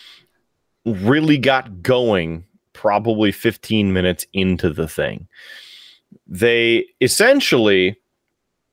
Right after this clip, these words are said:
uh, started having the, the late falls, near falls, et cetera, throughout the match. They did a few hot tags.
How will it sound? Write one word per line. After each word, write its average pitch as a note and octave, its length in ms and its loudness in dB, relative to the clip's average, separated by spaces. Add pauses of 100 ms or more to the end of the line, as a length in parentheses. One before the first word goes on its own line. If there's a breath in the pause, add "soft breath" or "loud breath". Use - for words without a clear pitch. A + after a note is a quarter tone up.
(560)
uh, E2 440 -6
started C3+ 440 2
having C3 500 0
the, B2 180 6
the A#2 120 2
late A#2+ 360 0
falls, A#2+ 840 2
near C#3 320 4
falls, A2+ 920 2
et A2 120 0
cetera, G2+ 680 2 (580 soft breath)
throughout A2+ 720 0 (640)
the B2+ 160 2
match. F2 600 -4 (1040 loud breath)
They A#2 640 2 (1120 loud breath)
did D3+ 200 2
a - 20 0
few B2 220 0
hot F3+ 340 -2
tags. C#3+ 600 0